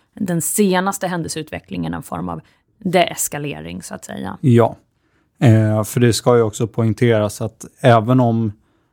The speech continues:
Speaker 2: Iran inte är, eh, särskilt intresserad av ett fullskaligt krig med Israel, eh, då det skulle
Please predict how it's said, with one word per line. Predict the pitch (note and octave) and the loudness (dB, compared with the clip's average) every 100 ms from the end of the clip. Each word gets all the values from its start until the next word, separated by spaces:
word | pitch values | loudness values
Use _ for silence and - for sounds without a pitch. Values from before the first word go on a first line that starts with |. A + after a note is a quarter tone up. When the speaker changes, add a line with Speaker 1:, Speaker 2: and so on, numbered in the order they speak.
| _ - | _ 4
Speaker 2:
Iran | B2+ C3 D3+ C3+ B2 | 6 8 6 4 0
inte | C3+ A#2 G2+ - - B2+ - - | 2 2 2 0 2 2 0 -10
är, | D#3+ A#2 A2 G#2 A2 G#2+ | 0 2 2 0 -2 -2
eh, | G#2+ | -2
särskilt | - G#2+ A2 G2 A#2+ | 0 0 0 -4 -2
intresserad | G#2 G#2 A2 G2+ | -2 0 0 0
av | G2+ G2+ | 0 -2
ett | - | -2
fullskaligt | A2 G2 - G#2 G2+ - | -2 -2 -4 -4 -4 -6
krig | G#2+ G#2 | -4 -2
med | G#2+ G#2 G2+ G2+ G2+ A2 _ _ - | -2 -2 -2 -2 -4 -8 _ _ 4
Israel, | A2+ - A2+ G#2 G2+ _ - | 4 4 -2 -2 -6 _ -4
eh, | B2+ G#2+ G#2 G#2 | -2 0 0 0
då | A2+ | 0
det | G#2+ | -2
skulle | - A2 G#2 | -2 -4 -2